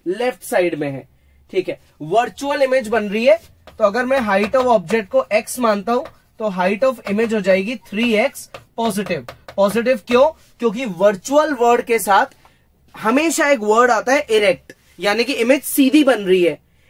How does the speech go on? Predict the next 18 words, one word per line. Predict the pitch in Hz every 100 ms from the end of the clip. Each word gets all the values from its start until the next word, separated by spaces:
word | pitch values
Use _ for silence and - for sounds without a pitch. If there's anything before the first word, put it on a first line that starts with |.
| -
image | 214 277 285
अगर | 262 294
सीधी | - 233 240
बन | 277 254
रही | 220 233
है, | 240 277
इसका | 208 - 254
मतलब | 247 208 240
क्या | - 262
हुआ | 247 233 320 - _ _
कि | 254
उसकी | 220 - 269
height | 208 233 -
positive | 277 269 214 208 180
है। | 127 - _ _ _ _
तो | 240
मुझे | 254 254
ये | 262 285